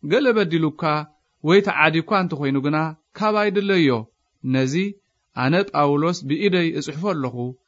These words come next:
ባዕለይ ክኸፍለካ እየ። ንስኻ እውን በዓል ዕዳይ ከም ዝኾንካ ምዝራብ ኣየድልን እዩ። እወ ኣተሓወይ፣ ካባኻ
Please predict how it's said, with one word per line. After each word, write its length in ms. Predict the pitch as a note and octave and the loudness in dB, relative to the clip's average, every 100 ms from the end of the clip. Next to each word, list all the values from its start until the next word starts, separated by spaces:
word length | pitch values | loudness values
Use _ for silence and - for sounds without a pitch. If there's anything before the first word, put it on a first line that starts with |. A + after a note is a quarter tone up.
| _ - | _ -14
ባዕለይ 500 | C3 C#3+ D3 F3 G3+ | -4 -2 2 2 2
ክኸፍለካ 500 | G3+ G#3 F#3 D3+ C#3+ B2 | 0 -4 -4 -4 -4 -6
እየ። 140 | A#2 A2+ - _ - | -4 -8 -12 _ -8
ንስኻ 300 | B2+ - D3 | -6 -6 -4
እውን 240 | D3+ E3+ F3 | -2 -2 -2
በዓል 280 | D3 C#3 C#3+ | 0 0 0
ዕዳይ 260 | D3+ F3+ G3+ | -2 -2 -4
ከም 160 | G#3+ | -6
ዝኾንካ 340 | G3 F#3+ F#3 F#3+ G3 | -6 -6 -6 -6 -4
ምዝራብ 480 | E3+ D3+ F3 F3+ F#3 | -4 -2 0 0 0
ኣየድልን 540 | D3 D3 C#3+ C#3+ A3 | 0 0 0 -2 -2
እዩ። 100 | C3+ A#2+ - _ _ - | -2 -4 -12 _ _ -4
እወ 200 | D3+ D#3+ F#3+ B2 - _ _ _ _ - | 0 2 2 0 -6 _ _ _ _ -10
ኣተሓወይ፣ 680 | A#2+ - B2 D3 D#3 F3+ G3+ - _ _ - | -10 -10 -4 -2 0 -2 -4 -10 _ _ -4
ካባኻ 320 | E3 F3 | 2 2